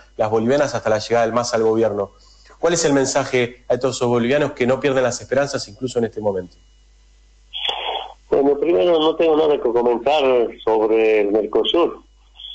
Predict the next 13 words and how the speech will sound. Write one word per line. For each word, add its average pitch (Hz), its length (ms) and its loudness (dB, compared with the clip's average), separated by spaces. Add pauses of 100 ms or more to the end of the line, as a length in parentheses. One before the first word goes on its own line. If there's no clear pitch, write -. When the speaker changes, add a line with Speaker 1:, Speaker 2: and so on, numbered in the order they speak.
(400)
Speaker 2:
por 110 220 2
razón 113 320 0
de, 113 80 4
del 104 220 0
refugio. - 640 -2 (480)
Speaker 1:
Sí, 135 160 0
está 117 180 -2
claro. 107 200 2
Speaker 2:
Segundo, 175 360 2
ah, 117 260 0 (840)
segundo, 117 1300 0 (160)
ah, - 80 -2
ah, 95 460 0